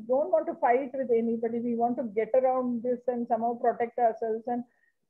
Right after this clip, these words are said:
like-minded people get together and do better. Uh, and all our energies in some positive way where we can produce something nice, we can help one another and get along.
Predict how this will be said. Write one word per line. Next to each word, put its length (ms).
like-minded 720
people 380
get 240
together 380
and 260
do 200
better. 380
Uh, 80
and 280
all 240
our 180
energies 640
in 140
some 320
positive 500
way 300
where 120
we 140
can 180
produce 400
something 360
nice, 460
we 80
can 380
help 180
one 180
another 560
and 140
get 160
along. 380